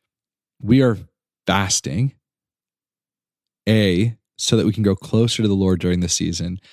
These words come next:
so that we can purify ourselves, so that when B, he comes back, we can enter more deeply into the feast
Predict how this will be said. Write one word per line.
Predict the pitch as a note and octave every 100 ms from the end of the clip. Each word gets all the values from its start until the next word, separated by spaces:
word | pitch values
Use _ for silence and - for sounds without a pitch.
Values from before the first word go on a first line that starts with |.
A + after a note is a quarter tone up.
| _ -
so | -
that | G2
we |
can | G2 F#2+
purify | - A2+ A#2 - F#2+
ourselves, | F2+ E2+ - E2+ E2 F2 - - _ _ _
so | - A#2
that | G#2+ G2
when | G2 F#2+ F2
B, | - G#2+ G#2 G2
he | - F#2+
comes | - F#2+ F2+ -
back, | F2+ F#2 E2+ E2+ - _ _ _ G#2
we |
can | G2+ A2
enter | G#2 G2+ A2 G2+
more | F#2 F2+
deeply | E2 G2+ A2 G#2+ F#2+ E2
into | F2 F2+
the | E2
feast | - F#2 D#2 - -